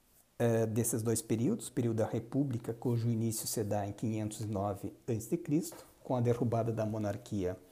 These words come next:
etrusca, e o império que se iniciou em vinte e sete antes de Cristo, quando Otávio, o Augusto,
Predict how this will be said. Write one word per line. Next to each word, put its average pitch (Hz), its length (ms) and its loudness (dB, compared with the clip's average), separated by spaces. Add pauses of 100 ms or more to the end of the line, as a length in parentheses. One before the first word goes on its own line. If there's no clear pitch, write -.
(440)
etrusca, 165 640 4 (360)
e 226 60 4
o - 20 8
império 123 520 6
que 123 360 4 (120)
se - 180 0
iniciou 117 420 6
em 113 80 6
vinte 110 200 2
e - 40 -4
sete 107 400 2
antes 117 160 -4
de 160 120 -2
Cristo, - 440 0 (480)
quando 135 280 6
Otávio, 101 600 6 (400)
o 107 140 4
Augusto, 120 640 4